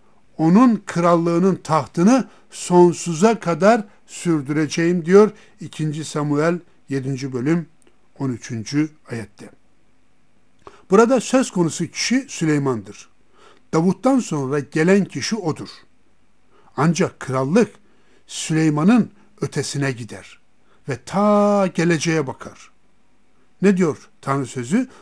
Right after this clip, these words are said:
"Onun krallığının tahtını sonsuza kadar pekiştireceğim." Bu Davut'un tahtından söz eder.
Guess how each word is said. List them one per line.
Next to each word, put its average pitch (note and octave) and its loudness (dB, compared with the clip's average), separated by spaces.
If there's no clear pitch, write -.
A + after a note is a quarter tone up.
"Onun G#3 2
krallığının E3 0
tahtını D#3 0
sonsuza D#3 -2
kadar F3+ 0
pekiştireceğim." B2 -10
Bu G#3 2
Davut'un D#3 2
tahtından C#3+ -4
söz - -12
eder. G2+ -18